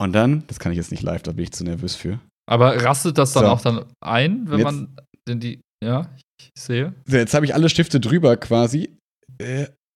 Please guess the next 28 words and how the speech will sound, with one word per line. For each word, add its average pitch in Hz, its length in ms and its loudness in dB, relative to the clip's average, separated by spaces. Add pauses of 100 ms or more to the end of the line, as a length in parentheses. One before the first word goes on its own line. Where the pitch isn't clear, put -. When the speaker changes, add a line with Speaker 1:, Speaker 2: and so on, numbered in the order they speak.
(160)
Speaker 1:
und 113 80 0
jetzt 131 180 0
kann 131 160 2
ich 127 120 -2
hier 170 480 2 (280)
das 110 300 0
Ding 98 360 0 (180)
drehen. 98 720 2 (960)
Und 104 80 -2
dann 117 140 0
ist 127 120 -6
es 147 120 -8
auf. - 300 -10 (440)
Speaker 2:
Alter, 135 360 -6
aber 117 120 0
das - 160 -4
ist, 135 180 -6
wirkt 143 160 0
so - 100 -4
leicht. 110 560 -2 (840)
Speaker 1:
Ja, 175 100 0
ich 165 100 0
hab 127 80 2
auch 127 80 0
schon 123 160 2
ein - 20 0
bisschen 139 220 0
geübt. 147 440 -2